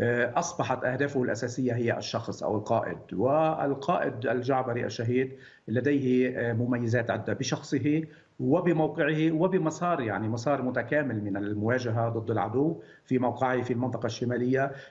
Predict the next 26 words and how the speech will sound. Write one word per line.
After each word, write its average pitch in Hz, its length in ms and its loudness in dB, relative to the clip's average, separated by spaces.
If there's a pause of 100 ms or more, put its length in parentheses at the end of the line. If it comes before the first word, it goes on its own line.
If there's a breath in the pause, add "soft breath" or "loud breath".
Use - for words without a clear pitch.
فيما 175 680 2
استطاع 147 600 0
أن 143 140 2
يخلقه 139 560 0
من 117 200 0
ابتكار 131 460 0
في 117 220 -2
الأمور 117 380 0
التكتية 123 500 0
والعسكرية 127 720 0 (220 loud breath)
والتي 147 320 2
هي 131 180 4
مؤثرة 123 460 -2
وأساسية. 104 640 -2 (220 loud breath)
من 180 140 6
هنا 190 200 4
أنا 160 100 2
بتقديري 143 460 0
هم 151 240 2
خططوا 147 800 0 (220 loud breath)
للعمل 151 560 2
إلى 127 580 -2 (280)
ال-، 123 480 -4
من 165 100 2
خلال 160 420 2
الوساطة 165 720 0